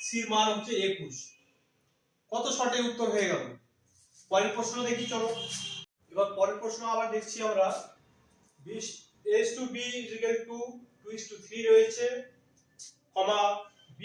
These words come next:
is to c is equal to two is to four রয়েছে এবং c is to d is equal to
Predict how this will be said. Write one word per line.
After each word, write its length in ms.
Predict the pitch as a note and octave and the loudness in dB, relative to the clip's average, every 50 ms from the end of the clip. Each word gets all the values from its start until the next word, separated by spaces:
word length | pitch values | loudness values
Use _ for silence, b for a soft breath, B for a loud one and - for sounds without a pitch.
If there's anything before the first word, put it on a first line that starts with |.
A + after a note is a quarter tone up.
| A#3 | -8
is 80 | A#3 A#3 A#3+ | -8 -6 -8
to 60 | A#3+ A#3+ A#3+ A#3 | -8 -8 -8 -6
c 20 | A#3 A#3+ A#3 A#3 A#3 A#3 A#3 - - _ _ _ _ _ _ _ _ _ - | -4 -4 -2 -2 -2 -4 -6 -8 -16 _ _ _ _ _ _ _ _ _ -12
is 80 | E3+ E3+ | -10 -4
equal 200 | F#3+ A3 A3 A3+ A3+ | 2 4 4 4 4
to 80 | A3+ A3+ A3+ A3+ - - | 2 -2 -4 -6 -10 -12
two 140 | A3+ A#3 A#3+ A#3+ | -10 -8 -6 -6
is 80 | A#3+ - G#3+ | -6 -6 -8
to 60 | G#3 - - | -10 -4 0
four 160 | G#3+ A3 A3 A3 A3 | 4 4 6 6 6
রয়েছে 300 | A3 A3 A3 A3 A#3 A#3 A3+ - - | 6 6 6 4 6 6 6 6 6
এবং 220 | - A3 A3+ A3 - - - - - - _ _ _ _ _ _ _ - - | 4 4 4 4 4 2 0 -4 -8 -14 _ _ _ _ _ _ _ -14 -10
c 20 | - A3 A3+ A#3 | -6 -4 -4 -4
is 80 | A#3 - - | -4 -4 -6
to 60 | A#3 G#3+ E3 F3 | -6 -6 -6 -4
d 20 | A3 A3+ A#3 B3 B3 - - - F#3+ | -4 -4 -4 -4 -6 -10 -14 -16 -16
is 100 | F#3 F#3 G#3+ | -12 -8 0
equal 200 | A3+ A#3 A#3 A3+ A3+ | 4 4 4 4 4
to 60 | A3+ | 0